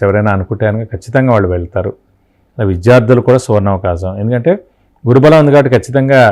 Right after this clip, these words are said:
మంచి ర్యాంక్ సీటు వస్తుంది. కానీ అష్టమ శని నడుస్తున్నందుకు స్థానచలనం కూడా ఉంటుంది. For example ఎవరో ఇక్కడ హైదరాబాద్ వాళ్ళే తమిళనాడు వెళ్ళి అక్కడేదో మంచి యూనివర్సిటీలో జాయిన్ అవుదాం అనుకుంటున్నారు. So ఎవరో నీట్ ఎగ్జామ్ రాశారు, లేకపోతే ఇంకా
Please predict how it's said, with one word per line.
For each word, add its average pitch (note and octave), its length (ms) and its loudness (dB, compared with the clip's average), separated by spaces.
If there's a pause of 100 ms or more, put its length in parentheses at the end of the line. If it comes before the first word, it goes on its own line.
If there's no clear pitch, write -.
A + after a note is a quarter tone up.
(380)
మంచి A#2 300 0
ర్యాంక్ G#2+ 280 0 (120)
సీటు A2+ 320 0
వస్తుంది. G2+ 340 -4 (640)
కానీ D#3+ 200 2
అష్టమ F#3 280 2
శని E3 160 4
నడుస్తున్నందుకు C#3 500 0 (100)
స్థానచలనం C#3+ 560 0
కూడా G#2+ 140 2
ఉంటుంది. F2+ 240 -6
For C3+ 100 0
example C3+ 300 0
ఎవరో B2 160 4 (400)
ఇక్కడ A#2 200 -4
హైదరాబాద్ B2+ 380 4
వాళ్ళే A#2+ 180 2 (220)
తమిళనాడు A#2 420 0
వెళ్ళి A2 220 0 (480)
అక్కడేదో B2 340 2
మంచి A2 220 -2
యూనివర్సిటీలో A2 420 -2
జాయిన్ F#2+ 220 0
అవుదాం F2 180 -4
అనుకుంటున్నారు. E2+ 360 -12 (640)
So - 120 -10
ఎవరో G#2+ 220 0
నీట్ A2 240 -2
ఎగ్జామ్ F#2+ 320 -2
రాశారు, F2+ 260 -6
లేకపోతే A2 260 -2
ఇంకా G2+ 120 -4